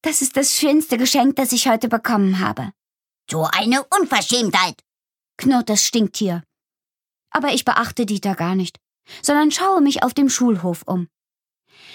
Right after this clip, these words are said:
Speaker 1: Jessica und Lilly stehen mit anderen Mädchen, dem Einhorn und dem Fuchs, in einer Ecke, Leon mit seiner Ratte in einer anderen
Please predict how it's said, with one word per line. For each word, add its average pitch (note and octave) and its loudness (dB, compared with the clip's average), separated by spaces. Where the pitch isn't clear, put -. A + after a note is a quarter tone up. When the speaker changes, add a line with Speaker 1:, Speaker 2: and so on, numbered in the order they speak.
Speaker 1:
Jessica E4 0
und A#3 2
Lilly C#4 2
stehen A#3 2
mit A3 0
anderen A#3 2
Mädchen, B3+ 2
dem F#3+ 0
Einhorn A3 2
und G3+ -2
dem G#3 0
Fuchs, - -4
in A#3 2
einer C4+ 0
Ecke, F#4 -2
Leon B3+ 4
mit A#3+ 2
seiner G3+ 2
Ratte G#3 0
in G3 -2
einer G3+ 0
anderen C#4+ 2